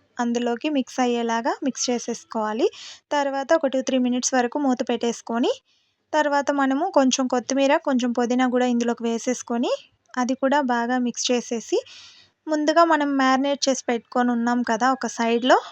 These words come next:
చికెన్ని, ఆ పీసెస్ అన్నీ కూడా ఇందులోకి వేసేసేయాలన్నమాట.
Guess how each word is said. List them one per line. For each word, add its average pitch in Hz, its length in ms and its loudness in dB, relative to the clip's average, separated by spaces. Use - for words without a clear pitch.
చికెన్ని, 254 400 0
ఆ 254 80 -4
పీసెస్ 262 520 -2
అన్నీ 240 280 0
కూడా 254 280 0
ఇందులోకి 240 380 0
వేసేసేయాలన్నమాట. 214 920 -6